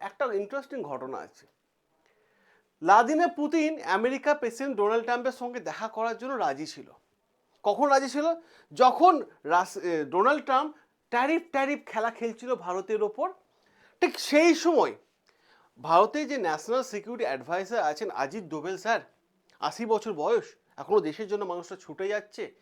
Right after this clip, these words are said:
সেই মানুষটা রাশিয়া ছুটে গেল। সেই মানুষ যখন রাশিয়া ছুটে গেল, তখন রাশিয়া থেকে ছুটে আসার পর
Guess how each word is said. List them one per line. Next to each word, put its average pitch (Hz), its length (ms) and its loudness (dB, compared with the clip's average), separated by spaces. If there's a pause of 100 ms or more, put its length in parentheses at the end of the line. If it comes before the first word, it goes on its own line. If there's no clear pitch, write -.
(380)
সেই 330 320 8
মানুষটা 320 600 2 (240)
রাশিয়া 151 480 -4
ছুটে 123 320 -16
গেল। 107 220 -16 (840)
সেই 262 180 4
মানুষ 320 260 4
যখন 302 180 -2
রাশিয়া 208 460 0
ছুটে 208 300 -6
গেল, 160 320 2 (360)
তখন 277 260 2
রাশিয়া 254 340 2
থেকে 269 120 -8
ছুটে 214 320 -4
আসার 226 260 -4
পর 175 300 0